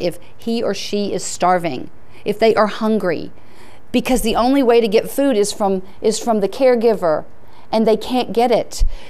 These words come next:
Their brain will go into survival terror, into toxic stress, and begin to adapt to that environment. What we believe is happening, and there are some theoreticians who have written about this, Alan Shore is one of those, um,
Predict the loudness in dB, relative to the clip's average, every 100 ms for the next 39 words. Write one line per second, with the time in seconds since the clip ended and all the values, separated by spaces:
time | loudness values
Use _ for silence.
0 | 4 4 4 2 2 4 4 4 2 2
1 | -2 -2 -2 0 0 0 -6 -6 -4 -2
2 | 0 -2 -4 -8 -6 -6 -6 -8 -8 -4
3 | -2 -2 -4 -4 -4 -2 0 0 0 -4
4 | -2 -2 0 2 4 4 0 -6 -10 -10
5 | -6 -2 0 0 0 0 0 0 -2 -2
6 | -4 -8 -12 -12 -12 -12 -12 -12 -2 2
7 | 4 4 2 0 2 2 2 -2 0 0
8 | 2 0 2 0 -4 -2 0 0 -2 -4
9 | -2 0 0 0 -2 -4 0 0 0 -2
10 | -2 0 -2 -8 -8 -6 -2 0 0 0
11 | -2 -2 0 0 0 -2 -2 -4 -4 -2
12 | 0 -2 -4 -2 -2 -2 -2 -4 -4 -2
13 | 0 -2 -4 -10 -12 -12 -12 -4 2 2
14 | 2